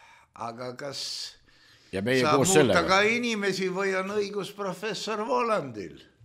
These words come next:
Speaker 1: Inimesed on needsamad.
Speaker 2: Praegu antud juhul suures osas, jah, on
Speaker 1: Ja
Speaker 2: küll.
Speaker 1: paned sa tähele, nad hakkavad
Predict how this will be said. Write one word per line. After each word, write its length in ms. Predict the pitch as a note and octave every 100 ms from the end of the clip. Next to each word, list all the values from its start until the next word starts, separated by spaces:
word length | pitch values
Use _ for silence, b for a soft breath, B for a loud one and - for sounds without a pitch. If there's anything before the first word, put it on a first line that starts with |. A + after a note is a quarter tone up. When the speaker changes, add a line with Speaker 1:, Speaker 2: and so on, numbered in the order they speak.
| _
Speaker 1:
Inimesed 720 | - G#3 A3+ G#3 G#3 D#3+ G3 G3+
on 220 | G#3 G#3
needsamad. 1000 | G#3+ G#3+ - - G#3+ A3+ A3 F#2+ E2+ - B B _
Speaker 2:
Praegu 480 | - G2 G2+ A2 C#3 -
antud 480 | G#2 B2 - C#3 A2+
juhul 240 | D3 D3
suures 440 | - D3 C#3+ C#3 C3
osas, 320 | C#3 C#3+ - - _ _ _
jah, 200 | G2 B2+ D3+ -
on 240 | G#2 C3+
Speaker 1:
Ja 160 | E3+ D3+
Speaker 2:
küll. 60 |
Speaker 1:
paned 220 | E3+ G#3+ G#3+
sa 180 | A#3
tähele, 480 | B3+ B3+ A3 F3 E3+ E3+ B B
nad 380 | D#3 F#3+ E3+ - -
hakkavad 960 | - D3+ - - - E3+ F3 F3+ F3